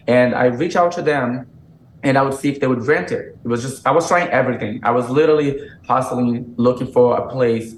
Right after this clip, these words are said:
for me to go with my dogs. Um, so I met them in person.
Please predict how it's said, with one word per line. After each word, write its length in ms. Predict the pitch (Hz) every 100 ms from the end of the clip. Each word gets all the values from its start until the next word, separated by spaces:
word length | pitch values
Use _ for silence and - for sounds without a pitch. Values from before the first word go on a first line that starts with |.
| -
for 80 | 117
me 100 | 117
to 100 | 120
go 160 | 120
with 120 | 113 113
my 140 | 214
dogs. 300 | 202 - - - - - - - -
Um, 480 | 110 107 104 101 -
so 320 | - 127 117 -
I 320 | 120 - - - - -
met 340 | 120 127 135
them 120 | 151 156
in 140 | 160
person. 420 | 165 156 175 175